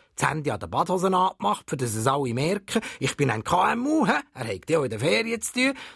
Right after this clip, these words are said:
Der verkauft alle paar Minuten ein Klav der Holz, und er läutet ihm noch diesen an, und er gibt noch einmal Anweisungen, chefmässig gäng und laut. Jawohl, kaufen, zuschlagen. Und er das Bag von der Gofa, dem Pool der Fremden, jetzt von uns aus dem gröbsten Tussi,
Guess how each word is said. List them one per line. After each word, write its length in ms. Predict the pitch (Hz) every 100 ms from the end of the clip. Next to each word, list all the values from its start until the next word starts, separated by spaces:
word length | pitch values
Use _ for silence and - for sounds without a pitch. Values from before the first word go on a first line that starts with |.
| -
Der 100 | 202
verkauft 440 | 120 - 101 -
alle 160 | 127 151
paar 240 | - 143
Minuten 460 | 139 123 151 - 143
ein 40 |
Klav 400 | 101 - 123 127 -
der 140 | -
Holz, 460 | 160 240 - - 135
und 80 |
er 120 | 120 101
läutet 340 | 90 101 -
ihm 80 | 98
noch 120 | 107
diesen 320 | 160 190 214
an, 200 | 208 220 - - -
und 80 | 135
er 80 | 143
gibt 460 | - - _ -
noch 160 | - 131
einmal 500 | - 190 220 214 202
Anweisungen, 420 | 214 208 220 214
chefmässig 880 | 156 175 - 202 214 226 226 - 214
gäng 260 | 226 226 165
und 120 | 107
laut. 440 | 220 285 - _ _ -
Jawohl, 380 | 156 247 269 269
kaufen, 580 | - 208 254 269 262 -
zuschlagen. 560 | 233 254 254 269 269 - _ _ -
Und 120 | 123
er 120 | 147
das 140 | - -
Bag 280 | 156 160 -
von 160 | 113
der 100 | 107
Gofa, 420 | 117 151 269 190
dem 200 | 175 180
Pool 280 | 170 214 208
der 100 | 196
Fremden, 400 | 196 214 202 185
jetzt 240 | 143 151 -
von 100 | 139
uns 160 | 151
aus 140 | 147 104
dem 120 | 110
gröbsten 460 | 120 151 151 -
Tussi, 460 | - 170 - - 175